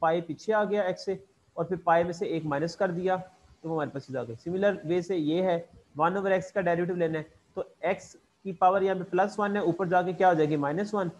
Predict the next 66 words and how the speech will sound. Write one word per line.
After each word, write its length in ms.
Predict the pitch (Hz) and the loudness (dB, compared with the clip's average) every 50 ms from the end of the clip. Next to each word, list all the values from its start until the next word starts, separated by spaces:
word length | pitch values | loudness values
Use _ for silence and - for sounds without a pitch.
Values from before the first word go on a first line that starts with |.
| _ _ _ _ - | _ _ _ _ 0
अब 160 | 170 170 - 190 | 0 0 0 -2
इस 100 | 175 - | -4 -2
पे 160 | - - 196 | -2 -2 2
power 280 | 180 185 180 180 202 196 | 4 4 4 4 2 2
rule 120 | 196 202 | 2 2
लगेगा 340 | 185 170 165 175 170 175 175 | 2 2 0 0 2 0 0
तो 120 | 170 180 180 | 0 -2 -4
माइनस 360 | 170 160 160 165 180 170 - 185 | -4 -2 -2 -2 -4 -6 -6 -6
वन 160 | 190 185 175 - 160 | -6 -6 -6 -8 -6
देखा 260 | 160 160 160 - 180 | -6 -6 -4 -4 -4
है 220 | 180 180 175 170 | -4 -4 -4 -6
पहले 220 | 151 170 165 180 185 | -6 -4 -4 -4 -2
हमारे 200 | 175 160 151 147 | -2 -4 -4 -4
पास 200 | - 175 170 - | -4 -6 -6 -4
क्या 140 | - 165 170 | -2 -2 0
वो 100 | 170 165 | 0 2
real 220 | 143 147 - 196 | 2 0 0 0
number 240 | 214 202 190 208 185 | 0 0 0 0 -2
है, 100 | 185 165 - | -2 -2 -4
Real 240 | 131 131 135 147 151 | -4 -4 -2 -2 -2
number 240 | 151 151 143 147 143 | -2 -2 -4 -4 -4
है, 80 | 139 - - _ _ _ _ _ _ - | -6 -8 -12 _ _ _ _ _ _ -4
माइनस 300 | 165 170 170 180 170 - | -2 0 0 0 0 -2
वन 100 | 202 190 | -4 -4
पीछे 300 | 170 170 160 - - 214 | -4 -4 -4 0 2 2
आ 100 | 208 202 | 4 4
गया, 160 | 190 185 202 190 | 4 2 0 0
पीछे 280 | - 175 - - 190 | -2 -4 -4 -4 -2
क्या 100 | 185 190 | 0 2
रह 120 | 185 175 170 | 2 2 2
गया? 160 | 165 175 170 | 2 0 0
एक्स 240 | - 160 170 170 - | 0 -2 -4 -4 -6
की 100 | - 190 | -8 -2
power 300 | 170 175 175 170 185 170 165 | 0 0 2 2 0 -2 -2
minus 360 | 156 151 156 180 196 - - | -2 -2 -2 -4 -4 -4 -4
one, 140 | 208 202 190 - | -4 -4 -4 -6
उसमें 200 | 165 160 - 175 | -10 -8 -8 -6
से 120 | 170 - 185 | -6 -4 -4
एक 80 | 175 | -4
minus 320 | 165 156 147 151 165 165 - | -2 -2 0 0 -2 -2 -2
कर 140 | - 165 160 | -2 -2 0
देंगे 240 | 156 165 170 170 | 0 0 0 0
according 300 | 165 156 147 151 156 160 | 0 0 0 0 0 -2
to 100 | 151 170 | -4 -4
this 180 | 151 156 156 - | -6 -6 -8 -6
rule, 200 | - 147 143 139 131 _ _ _ _ _ _ _ _ _ - | -6 -4 -4 -4 -6 _ _ _ _ _ _ _ _ _ -6
तो 60 | 156 | -4
वो 80 | 160 165 | -4 -2
माइनस 360 | 156 151 143 147 170 185 - - | 0 0 0 0 0 -2 -4 0
टू 120 | 220 220 | 2 2
हो 80 | 208 190 | 4 4
गया। 200 | 165 170 170 170 170 - - - - - _ - - - | 6 6 4 4 2 -2 -12 -20 -20 -20 _ -16 -6 -2
तो 280 | 143 139 139 139 139 131 | 0 2 2 2 2 4
without 360 | 147 160 147 175 185 196 190 190 | 2 4 8 8 8 8 8 8
power 220 | 196 185 185 208 180 | 8 8 8 8 6
देखेंगे 380 | 190 185 185 190 185 185 185 | 6 4 4 4 4 4 4
एक्स 160 | 180 175 - - | 4 2 2 0
का 120 | - 185 | 0 2
तो 100 | - 185 | 2 4
वो 100 | 175 175 | 4 4
आंसर 380 | 160 151 165 156 147 - 156 139 | 4 2 2 0 0 -2 -2 0
वन 220 | 139 143 147 160 | 0 0 2 0
ही 120 | 170 170 165 | 0 0 -2
आएगा, 200 | 147 143 147 147 | -2 -4 -6 -8
तो 120 | - 151 | -8 -8
वो 200 | 156 165 170 170 | -8 -8 -8 -8